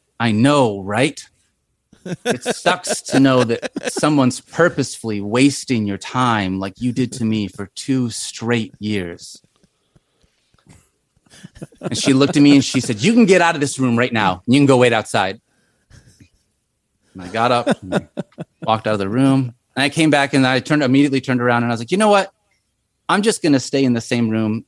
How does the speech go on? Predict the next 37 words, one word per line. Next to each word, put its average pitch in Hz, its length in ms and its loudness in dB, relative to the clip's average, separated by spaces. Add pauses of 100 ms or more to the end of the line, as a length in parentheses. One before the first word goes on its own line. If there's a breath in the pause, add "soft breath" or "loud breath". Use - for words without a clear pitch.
that - 200 -8
the 98 80 -10
money 117 340 0
that 127 120 0
I 127 120 0
have 127 280 -2
is 131 140 -4
in 139 300 0
until 104 280 -10
you 104 120 -10
guys 101 200 -8
give 101 160 -10
me 95 120 -8
a 90 60 -8
receipt, 156 600 -8
just - 180 -14
'cause 107 140 -12
I 104 100 -6
feel 147 300 -4
like 139 140 -2
it's - 140 -12
the 107 120 -6
right 113 340 -6
thing 107 180 -6
to - 100 -20
do. 87 280 -16
So - 180 -8
I'm 117 120 0
just 113 160 -8
gonna 101 160 -6
sit - 240 -10
here - 180 -8
and 117 80 -6
I'll 110 80 -4
just 104 180 -18
be - 60 -14
quiet." 85 360 -10